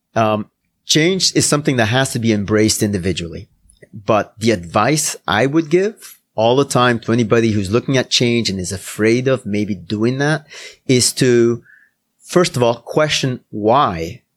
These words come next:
you're afraid of the change. If it's something that's really different, then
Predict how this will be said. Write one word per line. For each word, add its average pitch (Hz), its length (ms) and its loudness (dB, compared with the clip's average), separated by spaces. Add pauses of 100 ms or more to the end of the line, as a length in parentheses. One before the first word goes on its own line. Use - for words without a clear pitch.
(120)
you're 101 220 -2
afraid 85 520 -4 (180)
of 82 120 -6
the 87 80 -10
change. - 500 -6 (580)
If 117 240 0
it's 110 220 0
something 170 560 0
that's - 680 -2 (380)
really 139 720 0 (180)
different, 208 540 -2 (680)
then 139 480 0